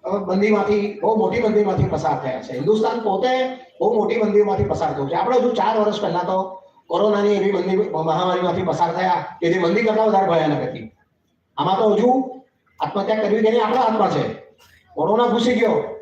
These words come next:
એ આપણા હાથમાં નથી. ડોક્ટરો સુદ્ધા ગુજરી ગયા છે. તો આવા કાળમાંથી આપણે નીકળ્યા છે. હિન્દુસ્તાન કેવા કાળમાંથી નીકળ્યું છે? એકસો ને ચાલીસ કરોડ લોકો જે આટલા ભીડવાળામાં રહેતા હોય અને આપણે સોશિયલ ડિસ્ટન્સિંગ કહીએ કેવી રીતે?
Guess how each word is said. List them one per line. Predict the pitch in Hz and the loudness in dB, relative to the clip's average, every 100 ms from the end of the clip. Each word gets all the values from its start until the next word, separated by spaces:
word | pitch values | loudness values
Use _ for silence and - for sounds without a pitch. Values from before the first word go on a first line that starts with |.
| - _ | -18 _
એ | 175 | -2
આપણા | 190 202 | 0 2
હાથમાં | 214 - 247 | 2 2 0
નથી. | 247 214 - - - _ _ - | 0 -2 -4 -8 -18 _ _ -4
ડોક્ટરો | 165 - 247 254 - | -2 2 2 2 0
સુદ્ધા | 208 208 214 220 214 - - _ | 0 2 2 2 -2 -6 -16 _
ગુજરી | 147 170 165 | -4 0 0
ગયા | 139 - | 0 -2
છે. | - - - - _ _ _ _ - | -4 -10 -14 -20 _ _ _ _ -2
તો | |
આવા | 214 - - - - - | -2 0 0 2 2 2
કાળમાંથી | 233 247 269 285 | 2 0 0 0
આપણે | 262 269 | 0 0
નીકળ્યા | 254 240 214 | 2 2 2
છે. | - 165 | 0 -2
હિન્દુસ્તાન | 151 208 247 240 247 | 0 0 2 0 0
કેવા | 208 233 254 | 2 4 2
કાળમાંથી | 254 190 220 180 | 2 0 0 -2
નીકળ્યું | 147 143 139 | -4 -2 -2
છે? | 123 117 - _ _ _ - | -4 -10 -12 _ _ _ -6
એકસો | 170 202 | -4 -2
ને | 190 | -2
ચાલીસ | 165 180 196 | 0 0 0
કરોડ | 175 196 170 | 0 0 0
લોકો | 165 214 - - - - _ _ | 2 2 0 -2 -8 -18 _ _
જે | - 196 | -2 0
આટલા | 226 196 196 208 214 214 - - | 0 0 0 0 0 -2 -10 -8
ભીડવાળામાં | 156 214 214 196 202 202 | -2 2 4 4 2 2
રહેતા | 185 165 | 2 2
હોય | 196 208 - - - - - | 2 2 0 -4 -10 -12 -6
અને | 196 | -2
આપણે | 196 202 | 0 0
સોશિયલ | 214 220 - 214 | 0 0 0 2
ડિસ્ટન્સિંગ | 202 - 202 233 208 | 2 0 0 0 2
કહીએ | 214 | 2
કેવી | 226 233 | 2 0
રીતે? | 277 262 - - | 0 -2 -4 -8